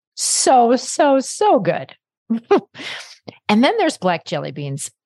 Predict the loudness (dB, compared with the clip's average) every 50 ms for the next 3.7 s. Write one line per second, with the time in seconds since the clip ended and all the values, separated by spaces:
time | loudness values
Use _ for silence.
0 | _ _ _ _ _ _ _ -4 -2 0 2 2 2 2 0 0 -2 -2 -2 0
1 | -2 -2 -2 0 0 0 2 2 2 2 0 -2 -4 -2 -2 0 0 -2 -2 -2
2 | -4 -4 -6 -6 -6 -6 -6 -4 0 2 2 2 2 0 -2 -2 -2 -2 -2 0
3 | 2 4 4 4 4 2 -2 -2 -2 -4 -2 -4 -4